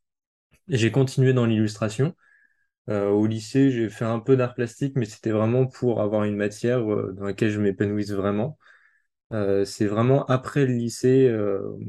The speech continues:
où du coup, j'ai fait juste une année de prépa à l'U C O de Laval en licence infographie et métier du multimédia, où du coup, là, j'ai repris aussi toutes les bases de dessin,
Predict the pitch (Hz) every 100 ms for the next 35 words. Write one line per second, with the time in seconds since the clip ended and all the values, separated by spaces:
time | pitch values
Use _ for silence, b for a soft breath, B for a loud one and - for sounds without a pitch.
0 | - _ _ 113 104 104 - 139 135 110
1 | 101 117 113 113 110 113 131 - 131 113
2 | 120 120 - 120 110 131 127 110 107 113
3 | 110 107 104 127 123 101 98 101 - 131
4 | 127 113 123 110 104 - 131 123 110 101
5 | - 120 110 107 107 113 104 98 110 -
6 | b b b b - 95 95 131 113 92
7 | - - 117 107 - - 127 127 123 131
8 | 117 107 110 123 139